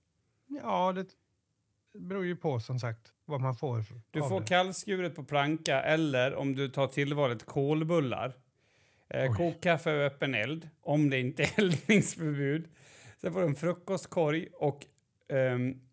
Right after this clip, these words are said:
Speaker 2: den levereras av en kvinna som kan kula. <laughs> Det är ju bra dock.
Speaker 1: Ja.
Speaker 2: Faktiskt.
Speaker 1: Alltså, kulning är ju
Speaker 2: Kul.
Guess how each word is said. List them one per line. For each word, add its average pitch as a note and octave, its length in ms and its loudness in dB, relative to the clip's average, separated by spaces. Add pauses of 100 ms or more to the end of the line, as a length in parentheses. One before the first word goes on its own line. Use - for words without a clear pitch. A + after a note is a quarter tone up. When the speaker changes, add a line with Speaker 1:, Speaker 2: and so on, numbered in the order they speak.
(160)
Speaker 2:
den F3 260 2
levereras F3 800 2
av C3+ 180 2
en C3+ 120 -2
kvinna D#3 480 -2
som B2+ 200 -6
kan C3 300 -4
kula. E3+ 680 2
<laughs> - 60 -10 (2500)
Det F3+ 120 4
är D#4 60 6
ju E4+ 100 4
bra D3+ 300 0
dock. C3 240 -6 (680)
Speaker 1:
Ja. D#3 340 4 (880)
Speaker 2:
Faktiskt. E3 220 4
Speaker 1:
Alltså, E3+ 280 0 (480)
kulning F#3 540 0
är E3+ 100 2
ju D#3 540 0 (540)
Speaker 2:
Kul. G3 260 -2